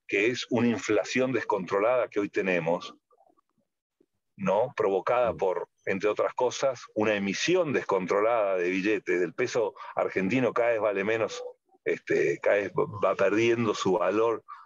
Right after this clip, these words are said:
Speaker 1: día a día. En vez de atacar ese problema, atacan a la producción.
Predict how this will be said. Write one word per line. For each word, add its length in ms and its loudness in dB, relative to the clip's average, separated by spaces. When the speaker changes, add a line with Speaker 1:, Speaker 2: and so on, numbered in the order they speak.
Speaker 1:
día 320 0
a 60 -2
día. 360 0
En 80 0
vez 100 2
de 80 2
atacar 380 0
ese 240 0
problema, 640 0
atacan 380 0
a 100 2
la 80 2
producción. 760 0